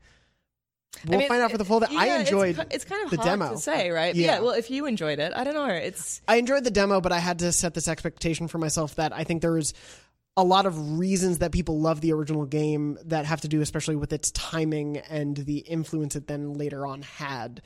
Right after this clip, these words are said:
Speaker 1: Um, and that's not something you can expect this same game to have.
Speaker 2: Mm.
Speaker 1: And so I was trying not to judge it against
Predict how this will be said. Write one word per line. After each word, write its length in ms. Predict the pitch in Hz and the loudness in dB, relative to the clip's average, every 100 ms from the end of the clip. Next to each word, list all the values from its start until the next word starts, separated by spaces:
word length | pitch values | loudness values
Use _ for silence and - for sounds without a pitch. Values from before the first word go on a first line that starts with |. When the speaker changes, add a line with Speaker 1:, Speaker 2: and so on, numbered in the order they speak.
| - - - - | -20 -20 -12 -6
Speaker 1:
Um, 180 | 151 143 | -2 -2
and 160 | 151 | 0
that's 180 | 170 156 | 0 2
not 160 | 175 160 | 0 0
something 280 | 165 170 | -2 0
you 120 | 170 151 | 0 -2
can 120 | 160 | -4
expect 680 | 151 - - 165 151 - | -2 -2 -2 -6 -8 -8
this 140 | 165 151 | -6 -4
same 340 | - 160 147 | -2 -4 -6
game 220 | 139 143 135 | -6 -8 -8
to 180 | - 139 | -10 -10
have. 440 | 131 - 62 - | -10 -12 -14 -18
Speaker 2:
Mm. 180 | 170 - | -16 -8
Speaker 1:
And 120 | 160 | -4
so 120 | 151 160 | 0 0
I 80 | |
was 100 | 160 | 0
trying 240 | - 190 180 | 2 2 4
not 160 | 170 | 2
to 80 | 165 | 0
judge 240 | 151 160 143 | -2 -2 -4
it 80 | |
against 420 | 147 151 151 135 | -6 -4 -2 -4